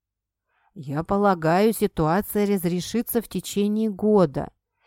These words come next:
Именно столько нужно времени, чтобы войти в курс дела, наладить работу, реализовать идеи и получить некоторые результаты». Алька не слушала Костика.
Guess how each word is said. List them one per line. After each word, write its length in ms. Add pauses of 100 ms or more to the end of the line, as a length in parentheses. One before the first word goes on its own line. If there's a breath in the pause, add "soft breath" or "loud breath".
(180 soft breath)
Именно 460
столько 480
нужно 340
времени, 540
чтобы 400
войти 400
в 80
курс 300
дела, 680 (340 soft breath)
наладить 480
работу, 840
реализовать 680
идеи 560 (220 soft breath)
и 120
получить 640
некоторые 720 (180 soft breath)
результаты». 1040 (1300)
Алька 340
не 140
слушала 480
Костика. 800